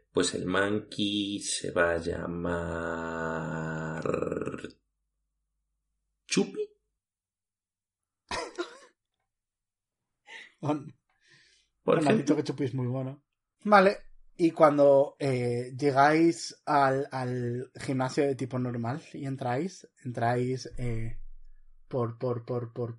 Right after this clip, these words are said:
Speaker 2: cuando, justo cuando lo cruzáis, ¿reconocéis el espacio donde estáis?
Speaker 1: Ujú.
Speaker 2: Sobre todo, Sigurd no tan bien,
Speaker 1: Ujú.
Speaker 2: porque a Sigurd le está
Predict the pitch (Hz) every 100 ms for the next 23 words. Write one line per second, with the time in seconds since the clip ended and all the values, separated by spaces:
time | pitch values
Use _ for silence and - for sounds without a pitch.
0 | - - 135 131 156 160 156 151 147 143
1 | 131 131 147 - 160 151 156 - 165 175
2 | - 165 170 151 139 170 277 - 156 135
3 | 139 175 170 233 294 - 196 196 - 302
4 | 349 349 330 247 214 208 190 185 185 190
5 | 160 160 - 165 156 147 175 185 180 175
6 | 170 175 170